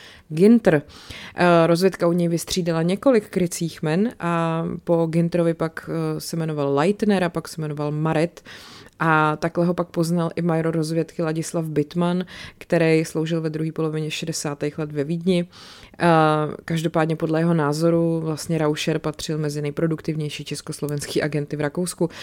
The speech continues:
Ten Bittmann potom emigroval do U S A, to už je zase úplně jiný příběh. Každopádně,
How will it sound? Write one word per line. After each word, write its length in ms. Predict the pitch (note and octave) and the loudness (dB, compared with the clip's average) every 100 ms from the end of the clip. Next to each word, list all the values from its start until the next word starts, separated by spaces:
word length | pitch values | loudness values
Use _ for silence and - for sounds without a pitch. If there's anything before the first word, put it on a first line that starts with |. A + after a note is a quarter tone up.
| - - | -16 -4
Ten 140 | E3 | -2
Bittmann 380 | D#3+ D3+ E3 D#3 | 0 0 0 -2
potom 340 | D3+ D#3 D#3 D3+ | -2 -2 -2 0
emigroval 600 | D3+ D3 D3 D3 D3 D3 | -2 -2 -2 -2 -2 -2
do 140 | D3 | -2
U 120 | D3 - | -2 -4
S 200 | C#3+ - | -6 -6
A, 220 | C#3+ C#3+ | -6 -6
to 120 | - | -6
už 100 | - | -10
je 60 | - | -10
zase 220 | D3 D#3 | -8 -8
úplně 220 | D3 D#3 | -4 -4
jiný 140 | D#3 D#3 | -4 -6
příběh. 360 | - F3+ D3 | -4 -4 -4
Každopádně, 640 | - G3 G#3 G#3+ C#3+ C3+ | 0 4 4 2 -4 -6